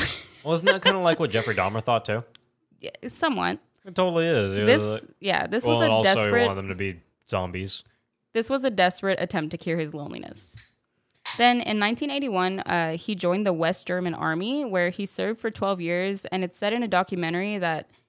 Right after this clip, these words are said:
Speaker 1: he wanted this to be, like, his full-time job. He was just like, "Aw, dude, you know what? I'm gonna join the army for life until I die."
Speaker 2: Okay.
Speaker 1: Yep.
Speaker 2: Yeah, it is passion.
Speaker 1: He
Speaker 2: Respect.
Speaker 1: felt, he felt comfortable being around men his age, and this gave him a way to kind of escape his fantasies.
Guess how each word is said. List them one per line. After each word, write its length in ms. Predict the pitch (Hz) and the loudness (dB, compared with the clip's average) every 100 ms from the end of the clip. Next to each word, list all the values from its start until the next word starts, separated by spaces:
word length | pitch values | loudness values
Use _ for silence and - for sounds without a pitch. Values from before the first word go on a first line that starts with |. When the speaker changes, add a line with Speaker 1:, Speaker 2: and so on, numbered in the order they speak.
| _ | _
Speaker 1:
he 120 | 220 | -2
wanted 240 | 226 262 | 0 2
this 160 | 233 220 | 0 -4
to 60 | 202 | -4
be, 160 | 196 | -4
like, 200 | 175 147 | -4 -4
his 240 | - 180 - | -6 -6 -4
full-time 400 | 151 151 143 156 | -6 -4 -6 -6
job. 260 | - - | -8 -8
He 100 | - | -8
was 140 | 165 165 | -8 -6
just 180 | 165 156 | -8 -8
like, 120 | 143 | -6
"Aw, 140 | 160 156 | -4 -4
dude, 300 | 160 160 156 | -4 -6 -6
you 80 | |
know 100 | 151 | -6
what? 240 | 160 202 - _ - | -4 -4 -6 _ -12
I'm 320 | - - 180 | -12 -10 -4
gonna 80 | 175 | -2
join 200 | 165 156 | 0 -2
the 60 | 156 | 0
army 360 | 165 196 208 | 0 0 -2
for 180 | - 160 | -4 -6
life 300 | 151 - - - | -6 -8 -8 -10
until 280 | 160 165 | -10 -8
I 60 | - | -10
die." 360 | 160 - - - _ _ _ _ _ - | -10 -12 -12 -16 _ _ _ _ _ -14
Speaker 2:
Okay. 260 | 127 135 143 _ _ _ _ - | -10 -10 -12 _ _ _ _ -6
Speaker 1:
Yep. 200 | 127 - _ _ _ _ _ | -6 -6 _ _ _ _ _
Speaker 2:
Yeah, 200 | 98 90 | -8 -6
it 40 | 92 | -6
is 80 | |
passion. 380 | 87 117 - 95 - _ _ _ _ | -4 -4 -4 -10 -16 _ _ _ _
Speaker 1:
He 140 | - | -10
Speaker 2:
Respect. 140 | 214 262 | -2 0
Speaker 1:
felt, 360 | 277 277 - _ _ _ - | 2 0 -4 _ _ _ -8
he 100 | 233 | -2
felt 180 | 277 - | 0 0
comfortable 420 | 196 208 220 233 | -2 -2 0 0
being 280 | 202 202 190 | 2 0 0
around 280 | 180 180 165 | 0 0 0
men 200 | 170 220 | 0 0
his 200 | 226 226 | -2 -2
age, 380 | 233 240 247 - 196 | -2 -2 -2 -4 -2
and 260 | 180 180 | 0 0
this 120 | 196 | 0
gave 180 | - 226 | 0 0
him 100 | 240 | 0
a 60 | 196 | 0
way 260 | 170 170 185 | 0 0 -2
to 100 | 202 | -4
kind 160 | 208 185 | -2 -2
of 100 | 170 | -4
escape 440 | - - 180 - | -8 -4 -4 -4
his 180 | 190 165 | -6 -6
fantasies. 680 | 147 139 170 - 165 180 | -6 -8 -10 -10 -10 -12